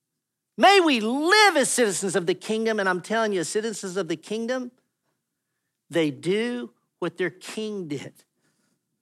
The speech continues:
So when I have the opportunity to exert my will,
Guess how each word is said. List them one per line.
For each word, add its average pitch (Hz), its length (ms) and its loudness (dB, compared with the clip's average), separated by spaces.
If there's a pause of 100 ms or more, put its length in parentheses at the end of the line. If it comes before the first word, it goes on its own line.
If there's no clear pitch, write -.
(1800)
So - 160 -6
when 170 80 2
I - 20 4
have 214 140 4
the 226 80 4
opportunity 208 680 2
to 185 60 2
exert 175 420 -2
my 190 240 2
will, 247 460 0